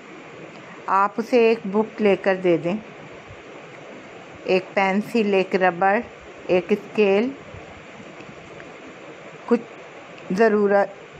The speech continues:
ज़रूरत की चीज़ें, ताकि उन्हें एक लफ्ज़ रोज़ सिखाएं और बार-बार repeat करवाएं कि आप इसको लिखें। यानी कि अगर हमने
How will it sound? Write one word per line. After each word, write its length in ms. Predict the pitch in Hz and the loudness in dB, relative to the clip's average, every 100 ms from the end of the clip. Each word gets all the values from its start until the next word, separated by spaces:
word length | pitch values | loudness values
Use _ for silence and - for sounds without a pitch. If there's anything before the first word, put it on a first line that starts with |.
| 185 | 0
ज़रूरत 520 | 202 202 208 214 - | 2 4 4 2 0
की 120 | 294 330 - - | -2 -2 -4 0
चीज़ें, 360 | 233 175 165 156 - - - - - - - - - - - - | 2 2 -2 -6 -10 -18 -20 -20 -18 -18 -18 -20 -18 -18 -18 -2
ताकि 440 | 202 190 - 262 269 - - | 0 0 0 0 0 -8 2
उन्हें 260 | 214 226 233 - | 4 4 2 0
एक 360 | 214 220 262 269 | 4 4 2 2
लफ्ज़ 880 | 208 180 - - - - - - 175 | 2 2 0 -14 -20 -20 -20 -8 0
रोज़ 380 | 196 208 226 | 4 4 4
सिखाएं 540 | 233 - 214 165 170 180 - - - - - - - - - 170 | 2 -2 0 0 0 -4 -8 -18 -20 -18 -18 -18 -20 -20 -6 -2
और 120 | 175 | 0
बार-बार 760 | 185 185 175 185 190 196 214 214 - - - - - - - - | 2 2 2 2 2 2 2 -4 -16 -20 -20 -20 -20 -20 -20 -4
repeat 420 | 202 214 220 208 - | -4 2 4 4 2
करवाएं 480 | 226 202 185 196 | -2 2 2 0
कि 180 | 226 - | 0 0
आप 340 | 175 175 196 202 - 233 | 2 4 2 0 -4 -2
इसको 500 | 240 - 202 196 226 - - - - | -2 0 2 2 0 -6 -18 -20 -6
लिखें। 500 | 180 214 226 - 175 143 - - - - - - | 2 2 2 0 0 -2 -14 -20 -18 -18 -14 0
यानी 260 | 190 196 | 2 2
कि 120 | 208 240 | 2 0
अगर 220 | 233 254 | 2 4
हमने 420 | 254 233 233 233 | 4 4 2 0